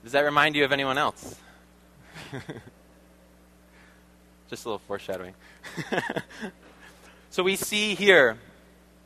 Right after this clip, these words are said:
that God accomplishes his purposes in partnership with man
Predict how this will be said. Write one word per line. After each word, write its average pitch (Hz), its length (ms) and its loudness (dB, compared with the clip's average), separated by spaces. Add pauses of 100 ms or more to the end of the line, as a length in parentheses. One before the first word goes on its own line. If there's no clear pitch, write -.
(800)
that 143 160 4
God 180 220 10
accomplishes 190 680 2
his 151 160 -6
purposes 135 840 0 (380)
in 175 140 -4
partnership 202 560 4
with 170 120 0
man 160 520 2